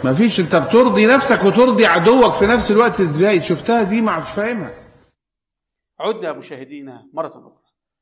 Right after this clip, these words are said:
Speaker 2: فضيلة الشيخ وجدي غنيم، يعني في الحلقة المقبلة سأحاج ده المسألة توارد أفكار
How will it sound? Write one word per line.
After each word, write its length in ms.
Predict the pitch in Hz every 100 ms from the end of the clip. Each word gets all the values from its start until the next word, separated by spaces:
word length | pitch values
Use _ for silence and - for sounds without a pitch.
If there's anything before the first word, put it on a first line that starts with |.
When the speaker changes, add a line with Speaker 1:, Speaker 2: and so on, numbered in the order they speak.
| _ _ -
Speaker 2:
فضيلة 160 | 233 247
الشيخ 160 | 247
وجدي 220 | 240 208
غنيم، 260 | 196 214 214
يعني 260 | 180 175 175
في 80 |
الحلقة 260 | 175 214 214
المقبلة 280 | 185 185 220
سأحاج 380 | - 208 208 180
ده 60 |
المسألة 320 | 185 151 220
توارد 420 | 202 170 220 214 170
أفكار 560 | 160 214 220 214 -